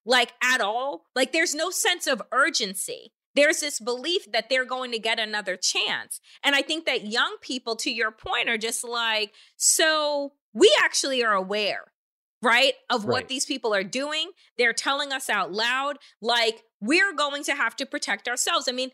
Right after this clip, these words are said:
Speaker 1: the other thing that the Supreme Court gutted, evidently, was your access to Miranda rights, right?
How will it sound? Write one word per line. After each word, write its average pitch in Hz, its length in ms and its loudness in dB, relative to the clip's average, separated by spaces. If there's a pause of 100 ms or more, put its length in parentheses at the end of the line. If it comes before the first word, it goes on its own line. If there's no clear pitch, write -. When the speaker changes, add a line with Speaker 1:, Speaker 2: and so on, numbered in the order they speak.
(300)
Speaker 1:
the 277 180 4
other 339 240 2
thing 302 160 -2
that 247 120 -2
the 254 40 -8
Supreme 254 440 -4
Court 226 380 -2
gutted, 254 420 0
evidently, 220 680 -2
was 240 640 -2
your 262 440 0
access 277 440 0
to 339 120 0
Miranda 269 480 0
rights, 135 500 -8 (380)
right? 262 320 6